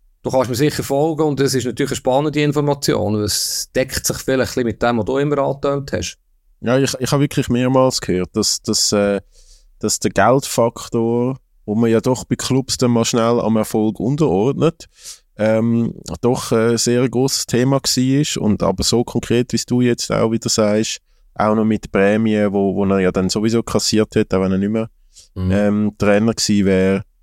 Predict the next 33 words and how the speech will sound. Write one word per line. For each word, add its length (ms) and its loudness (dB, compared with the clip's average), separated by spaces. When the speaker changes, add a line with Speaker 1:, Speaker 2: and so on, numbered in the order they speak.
Speaker 2:
Äh, 320 2
ja, 140 2
also 240 0
das 260 -6
ist, 360 -6
das 120 -4
ist 320 -6
bestätigt 500 -2
ein 40 -12
bisschen 160 0
das, 260 0
was 80 0
ich 140 0
auch 120 -4
gehört 320 -2
habe. 160 -2
Ah, 100 0
spannend. 520 0
Spannend, 300 -2
Speaker 1:
Gleichzei-, 160 0
Speaker 2:
spannend. 60 -4
Speaker 1:
gleichzeitig 640 -2
muss 160 -2
man 100 0
auch 60 0
sagen, 320 0
eben, 100 -2
es 100 0
wird 180 -2
viel 120 -2
erzählt 640 -2
und, 180 -4
äh, 260 -2